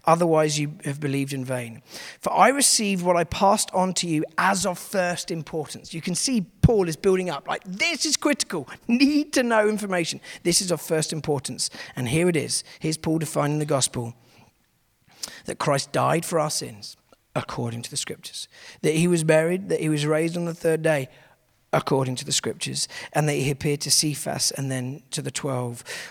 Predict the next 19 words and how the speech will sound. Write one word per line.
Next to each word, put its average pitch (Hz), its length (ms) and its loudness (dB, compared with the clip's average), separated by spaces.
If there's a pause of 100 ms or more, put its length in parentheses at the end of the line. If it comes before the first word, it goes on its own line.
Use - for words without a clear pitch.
Why 139 280 2
does 151 160 -2
he 147 80 -4
keep 151 280 -6
emphasizing 143 760 -2 (120)
according 131 540 0
to - 80 -10
the - 80 -8
scriptures? - 420 -8 (300)
According 131 560 0
to - 100 -16
the - 80 -10
scriptures. 127 460 -8
Why 143 260 2
do 147 100 -4
the 143 100 -8
guys 139 300 -2
at - 80 -10
Nicene, 143 540 -2